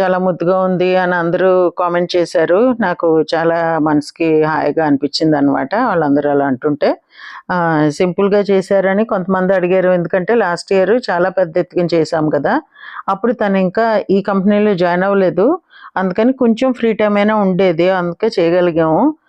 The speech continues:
ఈసారి అయితే ఇంకా తను ఫుల్ ఫ్లెడ్జ్ సిఎస్, ఉమ్,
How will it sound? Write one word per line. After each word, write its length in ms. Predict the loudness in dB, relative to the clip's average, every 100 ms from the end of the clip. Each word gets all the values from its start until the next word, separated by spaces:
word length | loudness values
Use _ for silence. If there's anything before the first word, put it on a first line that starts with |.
| -20 _ -2
ఈసారి 440 | 0 0 0 0
అయితే 300 | 0 0 0
ఇంకా 180 | 0 -2
తను 240 | -2 -4
ఫుల్ 280 | -2 0 0
ఫ్లెడ్జ్ 420 | 0 -2 -2 -4 -10
సిఎస్, 520 | -2 0 2 0 0 2 2 0 -2
ఉమ్, 300 | 0 2 0